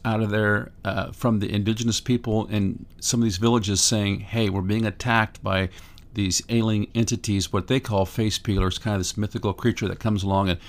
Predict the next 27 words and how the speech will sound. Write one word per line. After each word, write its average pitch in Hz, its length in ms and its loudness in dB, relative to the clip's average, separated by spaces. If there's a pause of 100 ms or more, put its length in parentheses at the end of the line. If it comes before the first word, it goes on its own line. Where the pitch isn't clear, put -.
(220)
peels 139 220 -4
the 98 80 -2
face 120 280 0
off 90 200 -2
of 85 80 -6
people. 87 400 -4 (600)
These 180 260 2
things 143 260 4
look 120 200 -2
to 135 80 2
me 123 340 4 (100)
less 110 400 0
like 131 180 0
a 107 60 0
mythical 107 400 -2
creature 107 560 -2
and 92 140 -2
a 92 40 -2
lot 120 240 -2
more 113 200 4
like 101 200 0
a 92 160 -2
malevolent 104 720 0 (220)
entity, 104 420 0
some 107 260 -2
sort 104 380 0
of 95 200 0